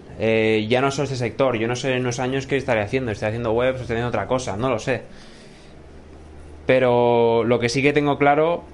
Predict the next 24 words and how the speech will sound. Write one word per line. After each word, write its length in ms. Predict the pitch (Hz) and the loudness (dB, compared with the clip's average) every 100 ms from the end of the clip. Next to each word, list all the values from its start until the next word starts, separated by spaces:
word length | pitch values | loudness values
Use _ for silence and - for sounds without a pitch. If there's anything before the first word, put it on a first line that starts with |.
| - - - | -20 -20 -6
es 160 | 123 - | -6 0
que 120 | 117 | 2
la 140 | 107 | 2
venta 220 | 113 131 | 2 0
tradicional 800 | 131 127 123 127 123 123 135 143 - - - - - - - | 2 2 2 0 2 2 0 -2 -8 -18 -20 -20 -20 -20 -8
de 160 | 110 107 | -4 -2
charlatán, 800 | 110 104 101 117 131 135 131 - 117 | -2 -2 0 2 0 -2 -6 -10 -4
de, 260 | 113 110 107 | -2 0 0
de, 400 | 104 104 101 90 69 64 67 60 57 - - - - - 127 | 0 0 -2 -6 -12 -16 -16 -18 -18 -18 -18 -18 -16 -14 -10
esto 200 | 120 139 | -4 -2
no 100 | 123 | 0
va 100 | 101 | 0
a 40 | 101 | -2
funcionar. 380 | 98 92 90 85 - - - - - | -8 -8 -10 -12 -16 -18 -18 -18 -14
De 80 | 101 | -8
hecho, 140 | 107 | -6
no 100 | 101 | -6
funciona. 380 | 107 101 92 - - - - - - - - - - - - | -6 -6 -8 -8 -18 -20 -20 -20 -20 -20 -20 -20 -20 -20 -14
Y 80 | 101 | -4
solo 160 | 120 170 | -2 2
tenéis 240 | 180 - | 0 0
que, 160 | 127 113 - - - | -2 -4 -10 -14 -6
que, 200 | 113 - | -4 -2
que, 300 | 110 104 | -2 -2